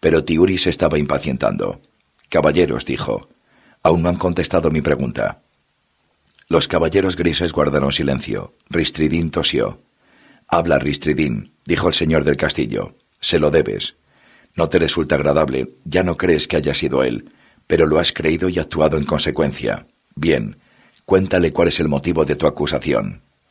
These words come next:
Fue hacia uno de los escuderos y le cogió la antorcha de las manos. Después iluminó la cara de Tiuri.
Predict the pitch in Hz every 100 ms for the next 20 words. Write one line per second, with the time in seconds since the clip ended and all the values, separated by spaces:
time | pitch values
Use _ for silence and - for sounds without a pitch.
0 | _ _ _ _ 95 101 92 92 90 82
1 | 76 73 87 - 80 76 67 - - -
2 | 78 71 82 - 95 82 73 82 - 67
3 | 71 67 71 57 50 - - _ _ _
4 | _ _ 76 80 - 90 92 80 78 76
5 | 85 80 - 78 69 67 73 60 50 50
6 | -